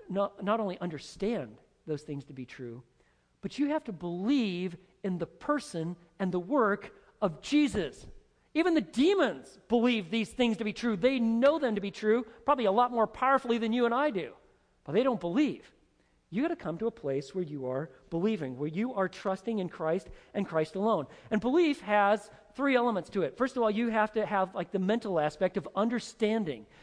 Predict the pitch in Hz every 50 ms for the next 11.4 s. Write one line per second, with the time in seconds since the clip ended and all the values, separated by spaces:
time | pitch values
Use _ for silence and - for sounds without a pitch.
0 | - - 277 302 - - 330 285 - - - - 240 262 240 247 - - - -
1 | 277 302 330 311 285 220 226 - 202 170 - 185 175 165 - - - 160 123 113
2 | - - - - _ _ _ _ _ _ _ _ - 175 202 262 349 359 - -
3 | - 233 269 330 320 302 262 269 269 - - - 262 330 381 359 - - - 202
4 | 185 226 226 208 196 190 190 220 294 359 320 302 226 185 - 196 - - 208 202
5 | 185 - 190 175 214 202 202 196 - 220 208 208 208 220 208 202 202 - 214 202
6 | 170 214 233 294 320 247 180 - - - - - - - - 262 226 277 277 262
7 | 233 - 254 294 320 302 262 226 190 180 185 233 294 - 285 214 180 175 185 -
8 | 226 - - 226 240 240 - - 269 294 277 233 226 202 196 190 202 240 294 -
9 | - 240 190 175 160 160 165 - - 202 202 226 208 208 196 - - 226 233 240
10 | - - - - - - - - - - 190 220 226 214 - 202 202 240 240 247
11 | 214 220 226 220 196 185 160 139